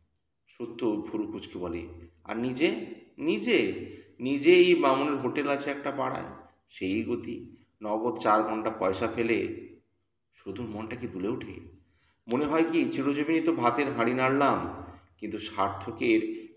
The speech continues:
ভাত রাঁধলাম কই? ভাত বেড়ে স্বামীপুত্রের পাতের সামনে ধরিতে পেলাম কবে? স্বামীপুত্রের কোলে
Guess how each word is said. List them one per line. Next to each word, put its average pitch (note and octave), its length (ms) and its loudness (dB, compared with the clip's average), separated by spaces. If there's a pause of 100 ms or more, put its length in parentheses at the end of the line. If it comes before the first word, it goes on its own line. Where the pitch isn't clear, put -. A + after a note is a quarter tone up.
ভাত F2 360 -6
রাঁধলাম B2+ 500 -2
কই? G2 420 -4 (320)
ভাত A#2+ 440 8
বেড়ে C3 260 6
স্বামীপুত্রের B2+ 760 0
পাতের A2+ 280 4
সামনে A#2+ 520 0 (320)
ধরিতে A#2+ 380 -2
পেলাম A#2+ 440 2
কবে? G#2 560 2 (440)
স্বামীপুত্রের G#2+ 800 -4
কোলে G#2+ 560 2